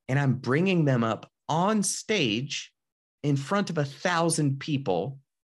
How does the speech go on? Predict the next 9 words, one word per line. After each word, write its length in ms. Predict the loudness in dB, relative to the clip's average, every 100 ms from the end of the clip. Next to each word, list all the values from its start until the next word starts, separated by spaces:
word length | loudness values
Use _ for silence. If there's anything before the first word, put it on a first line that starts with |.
| _ _ _ _
the 400 | -14 -4 0 0
most 420 | 2 0 0 -4 -10
terrifying 880 | -4 0 2 2 0 0 2 0
dynamic 680 | 0 -2 -2 -2 -2 -4 -6 -20 _ _ _
for 360 | -4 0 0 -2
everybody 640 | -2 0 2 2 2 2 0
on 160 | -2
the 80 | -4
planet. 460 | -6 -6 -4 -6